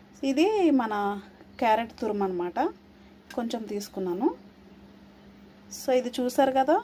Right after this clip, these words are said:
ఇది సన్న మిక్చర్ అంటారు కదా, మనకి కట్లెట్ మీద వేస్తారు కదా, అది సన్న మిక్చరు.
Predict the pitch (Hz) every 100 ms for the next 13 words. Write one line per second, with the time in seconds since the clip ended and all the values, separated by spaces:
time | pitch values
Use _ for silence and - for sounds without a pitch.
0 | - - - 302 233 226 214 - - -
1 | - - - - - - - - 233 254
2 | 277 269 - 254 240 226 226 214 208 311
3 | 494 - - 220 220 208 208 208 202 196
4 | 196 196 - - - - - - - -
5 | - - - 226 254 262 254 240 226 214
6 | - 208 202 202 320 - - - - -
7 | 214 202 247 466 - - 220 220 214 202
8 | 208 196